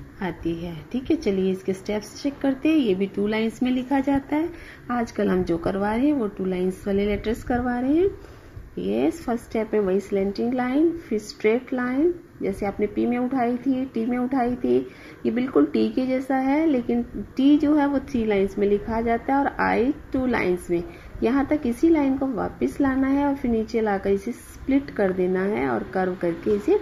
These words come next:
tail लगानी है, right? ये आई है और फिर इसके ऊपर गोल गोल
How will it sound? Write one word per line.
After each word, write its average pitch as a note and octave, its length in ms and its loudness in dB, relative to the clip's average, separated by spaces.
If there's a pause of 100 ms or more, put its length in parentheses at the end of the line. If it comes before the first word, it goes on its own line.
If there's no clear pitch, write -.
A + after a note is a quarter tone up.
(120)
tail F#3 160 4
लगानी E3 460 -2
है, E3+ 180 -6
right? D#4+ 280 4 (440)
ये C4+ 120 4 (100)
आई F3+ 220 2
है F3+ 200 -2
और F#3+ 200 -4
फिर G3+ 200 0
इसके F#3+ 320 -4
ऊपर F3+ 360 -4
गोल E3 380 0
गोल G#3+ 380 2